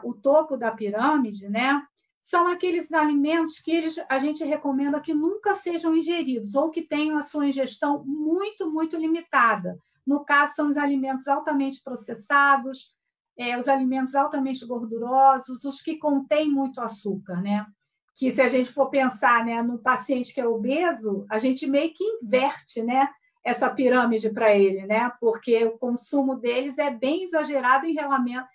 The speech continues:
em relação àquilo que é altamente processado, então, as, as gulodices e as guloseimas de uma forma geral.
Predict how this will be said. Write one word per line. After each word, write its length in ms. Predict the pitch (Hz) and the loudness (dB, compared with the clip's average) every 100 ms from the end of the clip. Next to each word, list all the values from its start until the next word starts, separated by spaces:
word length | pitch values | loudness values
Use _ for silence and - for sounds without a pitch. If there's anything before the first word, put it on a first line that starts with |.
| _ - | _ -4
em 100 | 254 | 0
relação 440 | 254 240 240 254 | 2 0 0 0
àquilo 340 | 247 - 269 262 | 0 -2 -6 -4
que 140 | 254 | -2
é 20 | |
altamente 560 | 247 254 262 247 240 - | 0 0 -4 -4 -8 -10
processado, 1040 | 233 220 220 202 226 220 247 240 220 202 | -10 -8 -8 -6 -2 2 2 2 0 -2
então, 380 | 220 214 190 143 - _ _ | -6 -6 -8 -8 -16 _ _
as, 260 | 208 208 208 | -4 -4 -4
as 300 | - 214 208 | -4 -2 -2
gulodices 1040 | 208 208 226 226 175 202 240 226 - 202 202 | -6 -8 -6 -6 -6 -6 -4 -4 -6 -8 -6
e 40 | |
as 140 | 202 | -6
guloseimas 600 | 196 214 208 202 202 202 208 | -6 -10 -8 -6 -4 -6 -10
de 80 | 214 | -14
uma 180 | 208 - | -14 -8
forma 300 | 208 208 202 | -8 -6 -6
geral. 480 | 226 202 170 170 | -4 -4 -4 -8